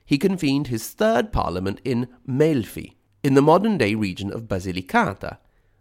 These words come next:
the little region squished between the toe, Calabria, and the heel, Puglia,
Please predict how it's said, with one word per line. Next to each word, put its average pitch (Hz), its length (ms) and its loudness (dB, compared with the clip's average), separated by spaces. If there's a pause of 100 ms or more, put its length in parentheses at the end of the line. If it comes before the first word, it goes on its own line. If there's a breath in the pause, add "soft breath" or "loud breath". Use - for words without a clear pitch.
the 226 80 2
little 269 300 2
region 110 380 0
squished - 680 -4
between 95 380 -4
the 90 80 -6
toe, 160 480 0 (180 loud breath)
Calabria, 92 680 -4 (220 soft breath)
and 110 180 0
the 107 60 0
heel, 208 640 0 (180 soft breath)
Puglia, 107 540 2